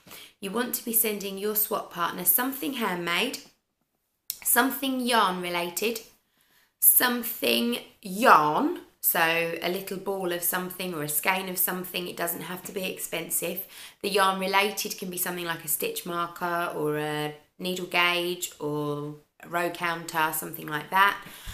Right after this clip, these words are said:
And something handmade can be anything you like. And then a fun little something. Now, it's called the favourite swap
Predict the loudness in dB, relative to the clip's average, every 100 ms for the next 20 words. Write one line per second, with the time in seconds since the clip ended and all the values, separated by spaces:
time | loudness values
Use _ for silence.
0 | -12 2 6 6 4 -2 -6 -2 -2 -2
1 | -2 6 6 6 2 2 0 -2 0 -2
2 | -2 0 0 0 -4 -10 -8 -6 0 2
3 | 2 -2 -6 -16 -20 -20 _ 4 4 0
4 | 0 -2 4 6 6 2 -6 -6 -2 -2
5 | -2 -4 -6 -8 -14 _ _ _ _ -20
6 | -14 -8 0 2 2 0 0 0 2 6
7 | 6 4 0 0 2 2 2 0 0 -4